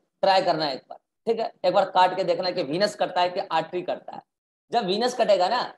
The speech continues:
मरने से पहले doctor के पास पहुंच जाओगे, कलेजा चाहिए इसके लिए। तो जैसे ही काटोगे Venus system, आपको इतना pain होगा और ऐसे इतना ब-, blood flow होगा, ब्ल-, blood leakage होगा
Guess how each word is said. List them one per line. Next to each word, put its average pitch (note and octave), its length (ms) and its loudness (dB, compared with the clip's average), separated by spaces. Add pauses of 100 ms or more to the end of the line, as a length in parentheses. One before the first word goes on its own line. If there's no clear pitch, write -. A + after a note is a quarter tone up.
(160)
मरने F#3+ 260 2
से G#3+ 80 0
पहले G3+ 260 2
doctor G3+ 280 -4
के G3 80 -2
पास F#3 180 -4
पहुंच D#3+ 160 -8
जाओगे, E3+ 220 -4 (1000)
कलेजा F3+ 280 2
चाहिए F#3 260 -2
इसके G#3+ 220 -6
लिए। A#2 160 -12 (640)
तो C#4+ 100 8
जैसे A#3+ 340 4
ही D#4 160 -2
काटोगे C#4 720 6 (380)
Venus A3+ 420 -4
system, G3 400 -6 (800)
आपको G#3+ 260 2
इतना C4 280 2
pain C4+ 260 2
होगा A3+ 220 2
और A3 160 4
ऐसे A3+ 280 -2
इतना B3+ 280 -6
ब-, A#3+ 180 -6
blood A3+ 280 -6
flow A#3 280 4
होगा, E3 440 0 (160)
ब्ल-, - 220 -4
blood G#3 260 4
leakage F3+ 420 -4
होगा E3+ 220 0